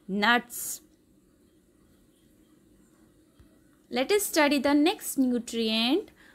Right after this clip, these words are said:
that is lipids. Lipids are also known as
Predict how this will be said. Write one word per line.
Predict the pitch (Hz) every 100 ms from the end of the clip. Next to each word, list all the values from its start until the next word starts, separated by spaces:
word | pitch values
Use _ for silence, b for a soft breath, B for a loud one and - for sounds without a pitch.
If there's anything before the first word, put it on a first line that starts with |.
| b
that | - 220 233 -
is | 240 311 403 - _ -
lipids. | 214 226 226 285 254 202 - - B -
Lipids | 262 330 370 -
are | 381 359 -
also | - 254 262 320 311
known | 285 254 247
as | 262 508 -